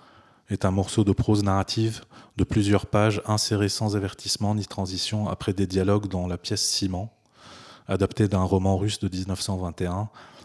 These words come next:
qui traite des premières trahisons de la révolution du, d'octobre. Il en va de même de La Mission, autre pièce majeure sur le thème de la Révolution française et de l'abolition de l'esclavage,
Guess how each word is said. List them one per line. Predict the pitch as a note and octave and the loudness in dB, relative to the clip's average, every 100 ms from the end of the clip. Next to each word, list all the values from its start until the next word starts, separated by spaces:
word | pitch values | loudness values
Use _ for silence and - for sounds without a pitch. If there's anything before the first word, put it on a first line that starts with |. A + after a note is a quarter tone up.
| - - | -20 -12
qui | - | -6
traite | - G2+ | -2 2
des | G2 | 0
premières | - G2+ G2+ G2 | 2 2 2 -2
trahisons | - F#2 F2+ G2+ | -2 0 0 -2
de | G2+ | 0
la | F2+ | 0
révolution | F2 F2+ E2+ G2 | 0 -4 -4 -6
du, | F#2+ F2+ | -6 -8
d'octobre. | - F2+ - F#2 F2 F2 - _ _ _ _ _ _ _ _ _ _ _ _ - | -8 -6 -2 -2 -2 -8 -14 _ _ _ _ _ _ _ _ _ _ _ _ -4
Il | F#2 | 0
en | F2+ | 2
va | F#2+ | 2
de | F#2 | 2
même | G2 G2+ | 2 2
de | G2+ | 2
La | F#2 | 0
Mission, | F#2 - - G2 A2+ - - - - | 0 -4 -6 -6 -8 -12 -20 -16 -6
autre | G2+ - | -4 -4
pièce | - G2+ - | -2 -2 0
majeure | F2+ F#2 G#2 | 0 0 0
sur | - F2+ | 0 0
le | F2+ | 2
thème | G2 F#2+ | 2 2
de | F#2 | 0
la | F2 | 0
Révolution | E2+ F2 F2+ - F#2+ | -2 -2 -4 -4 -8
française | - F#2 - G2 F#2+ | -8 -8 -4 -4 -4
et | F2 | -6
de | F2 | -6
l'abolition | F2 F2+ - F#2+ | -6 -8 -8 -6
de | F2+ | -6
l'esclavage, | F2 - F2+ F2 F#2 A2 | -4 -4 -4 -2 -2 -4